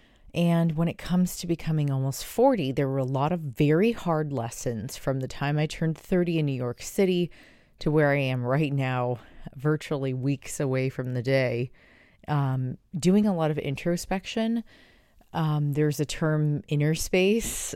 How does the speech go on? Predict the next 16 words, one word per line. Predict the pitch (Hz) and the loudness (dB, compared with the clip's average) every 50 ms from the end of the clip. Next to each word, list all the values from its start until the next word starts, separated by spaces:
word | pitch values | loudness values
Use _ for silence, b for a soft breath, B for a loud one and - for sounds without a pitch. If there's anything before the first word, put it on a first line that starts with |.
| - _ | -12 _
<laughs> | _ - | _ -2
instead | 160 156 151 135 - - - - 160 143 143 | 0 2 2 0 -2 -6 -4 -2 0 0 0
of | 139 131 | 0 0
outer | 127 127 135 135 147 151 | 0 0 0 -2 -2 -4
space, | - - - 147 143 143 - | -4 -2 -2 0 0 -2 -2
that | - - | -6 -6
we | - 143 | -6 -6
should | 143 - 135 - | -6 -8 -6 -4
really | 156 143 143 139 | -4 -4 -2 -4
be | 135 127 | -4 -6
exploring | - - - - - 160 143 147 147 147 151 151 139 - | -8 -10 -12 -8 -6 -4 -2 -2 -2 -2 -4 -4 -6 -4
<laughs> | - 156 156 147 - | -2 0 2 4 4
most | 226 - - - - | 2 2 2 -4 -6
of | 165 | -4
the | 165 160 | -2 -2
time, | - - 143 151 151 160 160 156 160 160 165 | -2 -2 -4 -4 -4 -4 -6 -6 -8 -8 -10